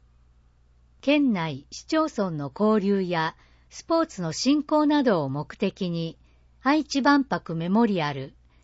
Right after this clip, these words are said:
第十六回愛知県市町村対抗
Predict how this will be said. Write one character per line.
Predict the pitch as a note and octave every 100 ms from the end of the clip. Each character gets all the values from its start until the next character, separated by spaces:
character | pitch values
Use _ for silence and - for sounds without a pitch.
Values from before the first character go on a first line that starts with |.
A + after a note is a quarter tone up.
| _ _ _
第 | B3 C4+ F3
十 | G#3 G#3+
六 | G#3 G3 _
回 | F#3 D#3 D3 - _ _ -
愛 | B3 C4
知 | -
県 | - E3+ D#3
市 | -
町 | - D4+ D4
村 | - D3+
対 | B2+ F3 F#3+
抗 | - F3 D#3+ D#3+